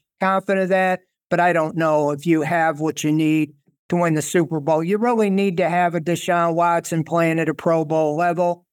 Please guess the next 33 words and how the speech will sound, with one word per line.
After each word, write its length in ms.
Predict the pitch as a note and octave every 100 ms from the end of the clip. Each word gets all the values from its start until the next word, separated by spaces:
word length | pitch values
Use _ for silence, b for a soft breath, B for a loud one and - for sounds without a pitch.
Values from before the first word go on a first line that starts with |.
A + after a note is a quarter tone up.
| -
We've 140 | D#3
seen 380 | D3 - F3 E3+
that 220 | E3+ E3+
over 220 | E3+ D#3+ E3
the 120 | E3
years. 520 | D#3+ E3+ E3+ E3 E3 - _ _
Very 360 | D#3+ F3+ F#3 E3+
rarely 560 | D#3+ F3 F3+ F3+ F3
does 280 | E3+ F3 D3+
a 80 | E3
team 480 | - - F3 E3+ D#3
do 240 | E3 E3+
it 240 | E3+ E3+ _ _ _ _ _ _
like 220 | - G3 -
the 180 | F#3
Eagles 460 | G#3 G#3+ G#3 G#3 G#3
did 240 | G3 G3
when 220 | F#3+ F#3 F#3
they 180 | F#3
lost 380 | F3+ F#3 F3+ -
their 140 | F#3+ F#3
quarterback 800 | - F3+ F3 F3 F3 F3 F3 -
and 160 | E3+
Nick 140 | E3+ F3 _
Foles 340 | E3+ E3+ E3+ -
came 380 | - E3+ E3
in 260 | E3+ E3 E3+
and 160 | D#3+ D#3+
they 160 | E3
won 280 | D#3+ E3 E3
the 100 | E3
Super 400 | D#3 E3+ D3+ E3
Bowl. 400 | D#3 D#3+ D#3+ D3+